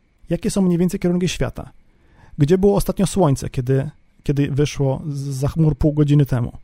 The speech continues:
To było pół godziny temu, od tamtego czasu trochę przeszliśmy, ale idziemy cały czas prostą drogą, albo może nie prostą, może skręciliśmy o dziewięćdziesiąt stopni raz, ale w którą stronę? W prawo czy w lewo? Gdzie jest słońce?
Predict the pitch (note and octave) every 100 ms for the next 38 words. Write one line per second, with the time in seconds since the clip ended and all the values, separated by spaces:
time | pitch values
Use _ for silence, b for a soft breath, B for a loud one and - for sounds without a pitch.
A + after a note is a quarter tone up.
0 | - - B2+ B2 C3 B2 B2 D3 E4 C#4+
1 | D#3 - C#3+ C#3+ D#3 - - - - A3+
2 | C#4 B3 B3 F3 G#3 G#3+ G3+ - B2+ -
3 | G3 A#3 C3+ A2+ A2+ C3+ D#4 - - C3
4 | B2+ - D#3+ C4+ B3 D3 C3 - C#3+ -
5 | - B2+ C3 - - C#3+ - A#3 F3 -
6 | - - F3 G3+ A#3 D3+ A#2+ - - -
7 | C#3 E3 F#3+ - G3+ C#3+ -